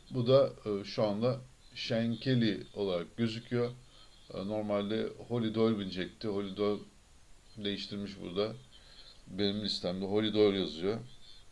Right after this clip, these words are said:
Göreceğiz bakalım yarış günü, yarış zamanı. İlk kez koşacak. E, diğer bir atımız Breath of Sun,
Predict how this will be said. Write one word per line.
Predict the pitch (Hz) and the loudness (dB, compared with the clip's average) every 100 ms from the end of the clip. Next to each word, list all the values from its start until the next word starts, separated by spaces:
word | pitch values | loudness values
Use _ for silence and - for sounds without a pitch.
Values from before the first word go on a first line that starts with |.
| - | -6
Göreceğiz | 123 123 107 101 95 | 0 2 2 -2 -4
bakalım | 90 90 90 | -6 -6 -4
yarış | 95 85 - | -6 -6 -10
günü, | 95 90 90 | -10 -8 -6
yarış | 95 92 | -6 -4
zamanı. | - 90 87 95 123 127 - - - - - | -2 -2 0 -2 -4 -8 -12 -20 -20 -18 -8
İlk | 117 | -4
kez | 131 127 | 0 0
koşacak. | - 110 - 107 127 - - - - - - - | -2 -6 -2 -2 -2 -6 -18 -20 -20 -20 -12 -6
E, | 110 | 0
diğer | 135 151 151 | 8 10 10
bir | 139 | 8
atımız | 131 147 123 | 4 0 6
Breath | 135 156 151 | 8 8 6
of | 127 | 0
Sun, | - 143 156 170 | 4 4 4 -2